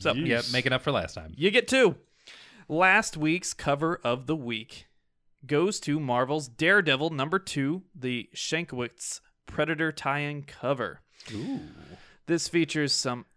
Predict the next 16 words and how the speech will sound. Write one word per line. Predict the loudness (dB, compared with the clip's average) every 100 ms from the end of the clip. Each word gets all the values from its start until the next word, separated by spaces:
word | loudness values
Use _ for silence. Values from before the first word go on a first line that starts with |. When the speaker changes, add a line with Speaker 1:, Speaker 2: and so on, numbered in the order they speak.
| _
Speaker 1:
excellent | -2 0 -2 -4 -4 -6 -2
artwork | -2 0 -2 -2 -4
from | -8 -4 -2 -2 -4 -8 -12 -6
our, | -2 0 2 2
uh, | 0 -2 -4 -8
winner, | -10 -6 -4 -6
Bill | -6 -4 -2 -2
Shankowitz, | -4 -6 -4 -4 -4
who | -6
has | -8 -8
won | -10 -8
several | -4 -4 -2
times | -4 -4 -6
in |
the | -12
past. | -4 -2 -2 -4 -12